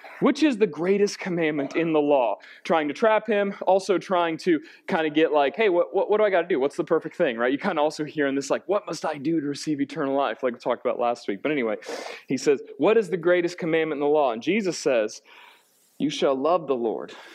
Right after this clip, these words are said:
your God with all your heart, with all your soul, and with all your mind.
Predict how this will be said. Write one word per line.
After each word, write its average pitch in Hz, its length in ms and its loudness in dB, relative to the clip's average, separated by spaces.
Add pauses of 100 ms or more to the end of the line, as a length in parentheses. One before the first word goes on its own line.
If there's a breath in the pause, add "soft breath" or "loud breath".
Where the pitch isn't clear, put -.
(460 loud breath)
your 127 200 4
God 110 340 -2
with 113 180 -6
all 123 160 2
your 107 140 -2
heart, 139 420 -4 (160)
with 127 120 -4
all 117 160 0
your 104 120 -4
soul, 120 480 -2 (240 loud breath)
and 113 80 -6
with 113 120 -6
all 113 140 2
your 113 140 -4
mind. 113 500 -4